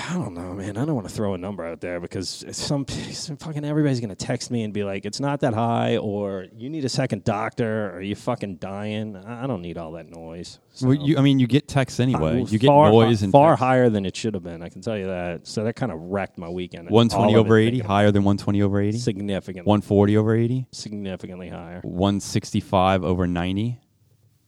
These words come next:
Speaker 2: <laughs> Do I win the
Speaker 1: We'll,
Speaker 2: bottle of
Speaker 1: we'll
Speaker 2: wine?
Speaker 1: talk about this off air.
Speaker 2: <laughs>
Speaker 1: So that's been clearly, this is why I'm not,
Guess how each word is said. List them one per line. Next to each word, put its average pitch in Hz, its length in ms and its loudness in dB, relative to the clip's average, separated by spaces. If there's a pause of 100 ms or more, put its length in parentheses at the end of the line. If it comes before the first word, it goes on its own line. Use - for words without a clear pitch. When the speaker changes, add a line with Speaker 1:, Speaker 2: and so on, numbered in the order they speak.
(580)
Speaker 2:
<laughs> - 60 -10 (2500)
Do 143 140 2
I 123 60 4
win 117 200 0
the 117 60 0
Speaker 1:
We'll, 107 180 0
Speaker 2:
bottle 110 140 -4
of 110 60 0
Speaker 1:
we'll 139 120 4
Speaker 2:
wine? 113 140 2
Speaker 1:
talk 113 160 2
about 107 240 -2
this 95 180 -6
off - 240 2 (160)
air. 185 240 -6
Speaker 2:
<laughs> - 60 -14 (2000)
Speaker 1:
So 143 160 6
that's 127 220 4
been 110 320 -2
clearly, 98 720 -2
this 110 260 -4
is 107 80 0
why 92 220 -4
I'm 90 120 -8
not, 87 280 -10